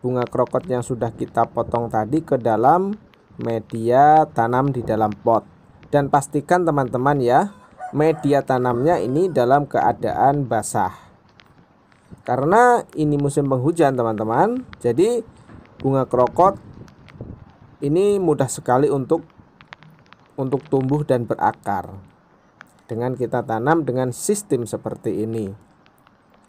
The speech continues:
Dan ini media tanamnya sudah basah karena musim penghujan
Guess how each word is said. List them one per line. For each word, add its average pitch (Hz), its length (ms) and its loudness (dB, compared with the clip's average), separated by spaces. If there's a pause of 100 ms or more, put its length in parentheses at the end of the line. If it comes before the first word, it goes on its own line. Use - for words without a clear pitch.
(560)
Dan 143 260 2
ini 190 160 2
media 156 400 2
tanamnya 139 480 2
sudah 123 320 -2
basah 120 560 -2
karena 117 240 -4
musim 117 320 -6
penghujan 123 640 0